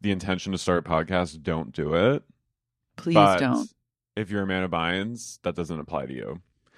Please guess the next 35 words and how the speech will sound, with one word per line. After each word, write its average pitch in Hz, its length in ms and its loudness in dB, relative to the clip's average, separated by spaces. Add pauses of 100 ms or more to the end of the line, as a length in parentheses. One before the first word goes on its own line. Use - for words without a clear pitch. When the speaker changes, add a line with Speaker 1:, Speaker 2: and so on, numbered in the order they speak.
(160)
Speaker 1:
So - 140 -4
Amanda 110 260 4
Bynes 117 320 2
is 101 140 -10
now 101 140 0
doing 98 180 -2
a 98 60 -6
podcast 95 420 -2
called 92 320 2
Amanda 92 320 0
Bynes 87 500 0
and 85 240 -6
Paul 85 240 2
Szymanski, 82 720 -6
the 90 100 -4
podcast. - 760 -6 (100)
And 87 140 -6
it's - 180 -10
her 90 300 0
and 92 100 0
her 90 140 -2
friend 87 420 -2
Paul, 82 460 2
who's 82 320 -8
this - 380 -14 (500)
queer, 92 720 4 (140)
who 107 160 2
literally 113 340 8
looks 98 240 0
like 87 200 2 (140)
Jesus 73 800 -8 (720)
and 90 180 0
has, 87 240 2
like, 82 300 2 (160)
eye, 82 280 2